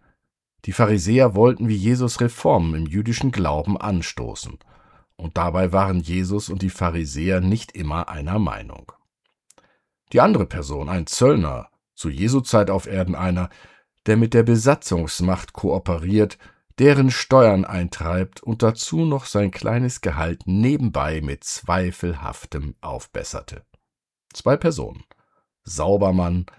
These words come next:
und Schmutzigmann, begegnen sich so im Tempel. Beide suchen die Nähe zu Gott. Beide beten.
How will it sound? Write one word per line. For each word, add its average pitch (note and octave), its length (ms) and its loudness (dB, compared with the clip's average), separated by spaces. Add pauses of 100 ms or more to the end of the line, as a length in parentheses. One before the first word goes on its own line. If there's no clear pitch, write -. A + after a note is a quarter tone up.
(140)
und A2+ 240 2
Schmutzigmann, D2+ 880 -6 (260)
begegnen F#2 480 -2
sich F2+ 220 -6
so D#2 240 -6
im F#2 160 0
Tempel. D#2+ 440 -10 (480)
Beide A#2 360 4
suchen G#2 380 0
die G2+ 120 2
Nähe E2 380 0
zu F2+ 200 -4
Gott. - 360 -8 (340)
Beide E2 320 -2
beten. - 500 -10